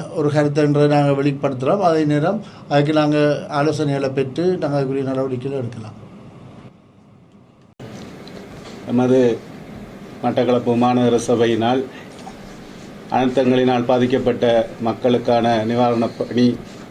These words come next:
Speaker 2: முன்னெடுக்கப்பட்டது. அதன்போது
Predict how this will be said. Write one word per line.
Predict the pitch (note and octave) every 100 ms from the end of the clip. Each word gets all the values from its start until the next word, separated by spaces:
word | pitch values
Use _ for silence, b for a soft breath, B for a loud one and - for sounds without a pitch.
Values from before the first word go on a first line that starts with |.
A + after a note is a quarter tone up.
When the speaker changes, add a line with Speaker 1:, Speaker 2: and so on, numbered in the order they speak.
| -
Speaker 2:
முன்னெடுக்கப்பட்டது. | - A#2+ B2 A#2 A#2 A2+ - G2+ A#2 - - - - - - - - - - - - - - - -
அதன்போது | B2 C3+ C3 C3 C3 C#3+ C#3